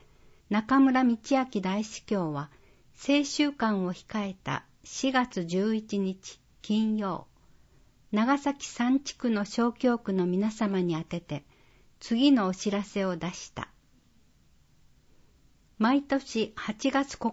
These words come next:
日に開催される平和祈願祭ですが、今年は土曜日にあたります。各小教区では、主日のミサ、土曜日晩ミサ、が行われると存じますが、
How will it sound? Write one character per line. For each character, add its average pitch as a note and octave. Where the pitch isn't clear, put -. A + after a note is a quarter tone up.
日 B3+
に A#3
開 G#3+
催 A3+
さ G#3+
れ G3
る F3
平 B3+
和 B3+
祈 A#3
願 A#3
祭 F#3
で E3+
す -
が、 D#3
今 A3
年 C4+
は A3
土 G3
曜 C#4+
日 A3+
に F#3
あ D#3+
た E3+
り D#3+
ま D3+
す。 -
各 C4
小 B3
教 C4+
区 G3
で F3
は、 D#3
主 -
日 C4+
の E3+
ミ F3
サ、 -
土 E3
曜 G3+
日 D#3
晩 D#3
ミ D#3+
サ、 -
が G#3
行 A#3+
わ A#3+
れ A#3
る A#3
と F#3
存 F#3+
じ F#3+
ま F#3+
す E4
が、 -